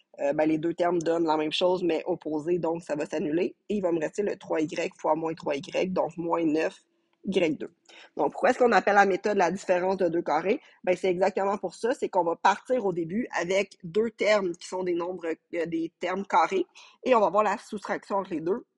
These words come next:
d'où la différence. Donc, on va regarder ce qu'on fait à partir de là. Donc, ce qu'on vient de constater en réalité, c'est que le premier terme que je trouvais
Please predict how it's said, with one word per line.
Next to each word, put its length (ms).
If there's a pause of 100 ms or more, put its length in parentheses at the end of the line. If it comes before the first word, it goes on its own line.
(260)
d'où 260
la 340
différence. 1040
Donc, 220
on 80
va 60
regarder 300
ce 80
qu'on 180
fait 280 (880)
à 120
partir 340
de 80
là. 160 (2000)
Donc, 240
ce 80
qu'on 160
vient 240
de 360
constater 520
en 60
réalité, 420
c'est 160
que 80
le 80
premier 400
terme 540
que 260
je 160
trouvais 480